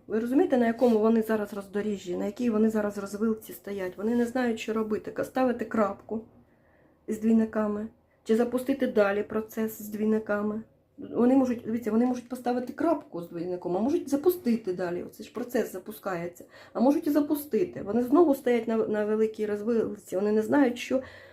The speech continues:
<clears throat> що з цим робити. Але в них є шанс, дивіться, після Дня Перемоги, так, виставити його з офіційними промовами, да, офіційно він представить, оцей пажик, представить, е, відбуде свята, а потім, е,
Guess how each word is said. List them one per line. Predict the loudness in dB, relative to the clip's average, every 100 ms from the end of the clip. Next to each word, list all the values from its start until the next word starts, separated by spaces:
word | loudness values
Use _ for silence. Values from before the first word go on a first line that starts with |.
| -8
<clears throat> | 6 8 8 6
що | 4 2
з | 2
цим | 0 2
робити. | 2 0 -2 -4 -4
Але | 0 2
в | 4
них | 4 2
є | 0 -2
шанс, | 0 2 2 0
дивіться, | -6 -4 -4 -6 -14 -16 -20 -20 _ _ 2
після | 6 6 4
Дня | 2 4 4
Перемоги, | 2 0 4 6 6 4
так, | 0 -2 0
виставити | 4 4 4 -4 -4 -8
його | -8 -8
з | -10
офіційними | -10 -10 -2 0 2 0 -2
промовами, | 2 4 4 2 0 -4 -2
да, | -2 -4
офіційно | -4 -10 -4 2 2
він | 2 -2
представить, | -6 -10 -4 -2 0 -2 -6
оцей | -10 -10
пажик, | -6 -6 -4 -8 -14 -20 -20 -12
представить, | -10 -8 0 2 2 0 -6
е, | -6 -4 -4 -6 -10 -8
відбуде | -6 0 0 0
свята, | -4 -2 0 2 2 2 0 -16 -18 -8
а | -8
потім, | 0 0 4 4 2
е, | -2